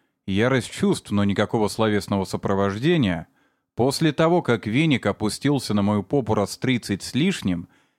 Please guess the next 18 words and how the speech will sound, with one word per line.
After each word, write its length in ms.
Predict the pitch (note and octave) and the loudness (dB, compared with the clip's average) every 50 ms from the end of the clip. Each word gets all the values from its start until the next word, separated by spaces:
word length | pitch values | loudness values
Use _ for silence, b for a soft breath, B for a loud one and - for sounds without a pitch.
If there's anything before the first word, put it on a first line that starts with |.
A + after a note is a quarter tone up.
| _ _ _ | _ _ _
сила 440 | - - - A#2 C3 E3 F3+ F#3 F3+ | -14 -6 -2 0 2 2 4 2 2
в 80 | D#3+ | 2
руке 400 | E3 E3+ E3+ E3 - - F3 E3 | 2 2 0 0 0 0 0 0
заметно 560 | D3+ C#3 D3+ D3+ D3+ D#3 D3+ - - D3+ D3 C#3 | 2 2 2 2 2 2 0 0 2 2 2 2
ослабевала. 880 | B2+ - C3+ C3+ C3 C3 C3+ C#3 C#3 C#3 B2 G2+ F#2 F2+ E2+ D#2 - - _ _ _ _ _ _ _ _ _ _ _ - | 0 0 -2 0 0 2 2 2 2 2 2 2 2 0 -4 -6 -10 -16 _ _ _ _ _ _ _ _ _ _ _ -2
Рычала 580 | G2 G2+ G2+ F#2+ - - C#3+ D#3 D#3 D#3 D3+ | 0 0 0 0 0 0 0 2 4 4 4
она 220 | D3+ D3+ D3 C#3+ C#3+ | 4 4 4 4 4
уже 240 | B2+ G#2+ A2+ A2 | 4 2 2 0
хрипло 460 | G#2 - - A2+ B2 C3+ B2+ - C3+ C#3 | 0 0 0 0 0 0 2 2 2 2
и 100 | C3+ C3 | 2 2
глухо. 560 | B2+ B2+ C3 B2+ A2 - - - F#2 F2 - _ _ _ _ _ _ _ _ _ _ _ _ _ _ _ _ _ _ - | 2 2 2 2 2 0 -4 -6 -6 -8 -10 _ _ _ _ _ _ _ _ _ _ _ _ _ _ _ _ _ _ -6
Вот 420 | G2 F#2 G2 A#2+ C#3+ C#3 - _ | -2 0 2 2 2 0 -2 _
тогда 600 | - A#2 A2 G2 G2 G#2 A#2+ D3+ D#3 B2 F2 E2 b b b b b | 0 0 0 0 0 0 0 2 2 0 -2 -4 b b b b b
среди 360 | - - G#2+ F#2+ G#2 G2+ G#2+ | -6 -4 0 0 2 2 2
рычания 640 | G#2+ A2+ A#2 A2 - - C3 C3+ D3 D#3 D#3+ D#3+ D#3+ | 2 2 0 0 -2 -2 0 0 2 2 2 2 2
начинали 540 | D#3+ D#3 C3 - - A#2 G#2+ G2+ G#2 A2 A#2 | 2 0 0 0 0 0 2 2 2 2 0
появляться 680 | - - B2 A#2+ A#2+ A2 G#2 G2+ G2 F#2 - - G#2 | 0 0 0 2 2 2 2 2 0 0 -2 -4 -4
слова. 580 | G2 - - A2 G#2+ G#2+ G#2 G2 F2 E2 E2+ | -4 -2 0 2 2 2 2 0 -2 -2 -6